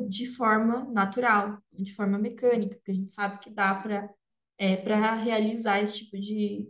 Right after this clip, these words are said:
de intervenção. Quando a gente fala do rompimento de bolsa, pra triar se essa mulher precisa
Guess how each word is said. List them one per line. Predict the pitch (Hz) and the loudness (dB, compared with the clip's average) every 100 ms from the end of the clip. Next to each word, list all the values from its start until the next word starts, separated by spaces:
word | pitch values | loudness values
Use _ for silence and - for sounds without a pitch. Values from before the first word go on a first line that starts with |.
| - | -8
de | 196 202 | -8 -6
intervenção. | 208 214 214 254 - 196 165 - _ _ _ _ _ _ - | -2 0 2 2 0 0 -2 -6 _ _ _ _ _ _ 0
Quando | 277 359 | 2 4
a | 311 | 0
gente | 262 233 | 0 -2
fala | - 208 185 175 180 - - _ _ - | 4 6 6 4 0 -8 -18 _ _ 4
do | 208 | 6
rompimento | 233 233 214 208 196 196 190 | 8 6 4 0 0 0 -2
de | 185 190 185 | -2 -4 -2
bolsa, | 214 220 208 - 180 180 180 _ _ _ | 0 2 2 0 -4 -6 -8 _ _ _
pra | 254 247 | 2 2
triar | 294 311 269 202 202 | 2 0 4 4 2
se | |
essa | 208 214 | 0 -4
mulher | 202 190 190 | -2 -4 -4
precisa | 247 254 - - 262 285 240 - | -4 -2 0 0 -2 -4 -4 -4